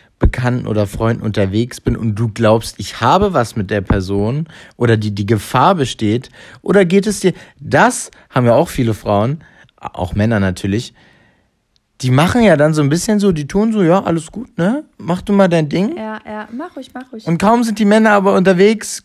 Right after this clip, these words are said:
Speaker 1: kommt der Terror via WhatsApp, ne? Und dann kommt bam, bam, bam, bam. Ich kenn das ja von, von ein paar Bekannten.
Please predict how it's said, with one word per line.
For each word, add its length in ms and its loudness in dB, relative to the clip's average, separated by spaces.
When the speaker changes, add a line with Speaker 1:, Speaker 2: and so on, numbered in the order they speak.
Speaker 1:
kommt 320 2
der 180 4
Terror 540 2
via 200 4
WhatsApp, 600 -2
ne? 240 2
Und 120 0
dann 160 2
kommt 260 0
bam, 260 2
bam, 260 2
bam, 280 0
bam. 260 0
Ich 160 -10
kenn 160 0
das 180 0
ja 100 0
von, 340 -2
von 300 -2
ein 60 -4
paar 200 0
Bekannten. 640 -4